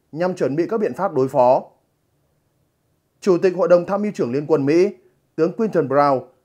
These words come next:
cũng đã bắt đầu chuyến thăm không báo trước tới Trung Đông, bao gồm Jordani,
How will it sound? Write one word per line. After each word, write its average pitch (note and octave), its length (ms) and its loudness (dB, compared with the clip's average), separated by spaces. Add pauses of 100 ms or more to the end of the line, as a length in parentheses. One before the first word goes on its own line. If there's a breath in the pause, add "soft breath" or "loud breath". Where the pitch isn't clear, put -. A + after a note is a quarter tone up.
(140)
cũng F#3+ 180 0
đã G3+ 120 2
bắt G#3 160 -2
đầu D#3+ 140 4
chuyến D3 200 -6
thăm C#3 180 -8
không F#3 200 -6
báo C3+ 120 -2
trước A3 280 -6
tới C3+ 140 -4
Trung D#3 160 -8
Đông, D#3 240 4 (440)
bao F#3+ 180 2
gồm E3+ 220 2
Jordani, D#3 560 0